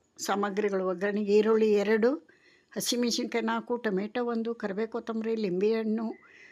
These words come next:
ಹುರ್ಗಡ್ಲೆ ಹಿಟ್ಟು, ಇದೆಲ್ಲ ಐತಿ. ಮತ್ತು ಇನ್ನೊಂದೆರಡು ಪದಾರ್ಥ ಅದಾವು, ತೋರಿಸ್ತೇನೆ ಆನಂತರ ಹಾಕೋದು. ಈಗ ಎರಡು ಟೇಬಲ್ ಸ್ಪೂನ್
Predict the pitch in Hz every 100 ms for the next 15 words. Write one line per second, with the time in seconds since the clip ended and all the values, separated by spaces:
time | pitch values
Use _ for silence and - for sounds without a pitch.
0 | _ _ _ _ 254 247 277 247 254 240
1 | 214 240 - 240 233 - _ 262 277 277
2 | 294 294 285 247 233 294 415 - _ -
3 | 330 320 294 302 285 269 240 254 247 247
4 | 254 240 294 302 233 202 - 220 208 208
5 | 196 202 214 220 226 277 - 339 339 302
6 | 285 285 - 247 269 294 302 294 262 247
7 | 254 247 - - 240 240